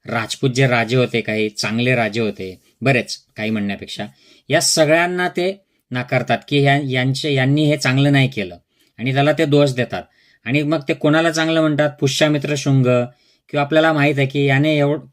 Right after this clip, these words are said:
एवढ्या मोठ्या प्रमाणावर संहार केला त्यावेळच्या बौद्ध क्षत्रियांचा, बौद्धांचा, बौद्ध भिकूंचा. नंतर पेशव्यांना ते चांगलं म्हणतात. आता पेशव्यांना आपल्याला माहीत आहे की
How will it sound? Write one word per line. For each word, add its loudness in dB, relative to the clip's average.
एवढ्या 2
मोठ्या 2
प्रमाणावर 2
संहार -2
केला -6
त्यावेळच्या -2
बौद्ध -2
क्षत्रियांचा, -4
बौद्धांचा, -6
बौद्ध -6
भिकूंचा. -2
नंतर -2
पेशव्यांना 0
ते -2
चांगलं 2
म्हणतात. -2
आता -4
पेशव्यांना 0
आपल्याला -2
माहीत -2
आहे -2
की -6